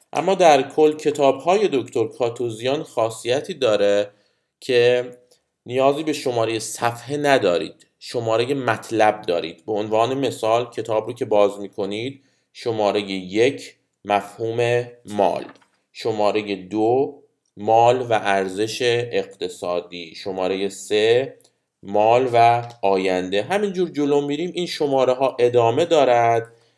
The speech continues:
و در انتهای کتاب این شماره‌ها می‌رسه به، اه، عدد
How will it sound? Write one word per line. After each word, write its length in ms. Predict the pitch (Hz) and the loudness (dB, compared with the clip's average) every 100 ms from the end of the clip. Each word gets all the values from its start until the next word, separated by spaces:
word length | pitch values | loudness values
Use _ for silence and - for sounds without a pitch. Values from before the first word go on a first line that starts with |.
| _ - | _ -4
و 320 | 117 123 123 123 | 4 6 6 6
در 240 | 123 120 | 4 4
انتهای 760 | 117 127 120 131 123 170 190 147 | -2 -6 -4 -4 2 2 4 2
کتاب 800 | - 113 - 117 117 123 - - _ _ _ _ | -2 -4 0 2 4 4 2 -10 _ _ _ _
این 240 | - 147 | -8 -8
شماره‌ها 760 | 139 127 113 107 110 117 117 110 | -6 -4 0 2 0 0 0 0
می‌رسه 800 | 113 165 180 175 - 156 147 147 139 | -2 -2 -2 -2 2 4 4 0 2
به، 640 | 139 139 139 139 139 139 - _ _ _ _ _ _ _ - | 4 6 4 4 0 -2 -10 _ _ _ _ _ _ _ -6
اه، 120 | 101 101 101 | 2 4 4
عدد 560 | - 107 104 113 117 | 2 0 2 2 2